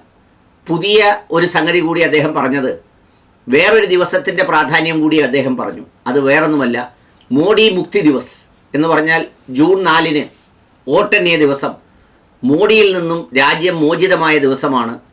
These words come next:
എന്ന് പറഞ്ഞുകൊണ്ട് അതിനും ഒരു പ്രാധാന്യമുണ്ട് എന്ന് പറഞ്ഞാണ്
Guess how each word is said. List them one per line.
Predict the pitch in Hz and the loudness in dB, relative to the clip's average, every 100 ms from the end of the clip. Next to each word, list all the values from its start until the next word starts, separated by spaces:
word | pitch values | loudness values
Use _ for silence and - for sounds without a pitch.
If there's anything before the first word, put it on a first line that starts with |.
| _ | _
എന്ന് | 123 135 | -2 0
പറഞ്ഞുകൊണ്ട് | 139 127 131 127 117 95 - _ _ _ _ - | 0 0 0 -2 -4 -6 -14 _ _ _ _ -4
അതിനും | 143 190 202 | -2 0 2
ഒരു | 175 | 2
പ്രാധാന്യമുണ്ട് | 160 143 135 151 156 147 123 | 2 0 0 0 0 0 0
എന്ന് | 131 127 127 | 0 0 -2
പറഞ്ഞാണ് | 110 110 107 98 | -4 -6 -6 -10